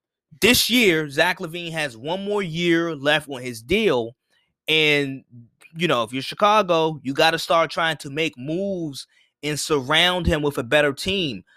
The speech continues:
Um, Chicago has missed the playoffs over the last several years, or, or last couple years, few years now. Um, they have missed the playoffs. They've been trying to rebuild and retool their roster.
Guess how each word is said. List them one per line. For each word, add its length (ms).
Um, 600
Chicago 480
has 120
missed 180
the 60
playoffs 480
over 160
the 80
last 300
several 300
years, 420
or, 80
or 180
last 360
couple 260
years, 540
few 160
years 440
now. 360
Um, 300
they 140
have 200
missed 240
the 80
playoffs. 540
They've 180
been 140
trying 360
to 80
rebuild 720
and 180
retool 540
their 160
roster. 720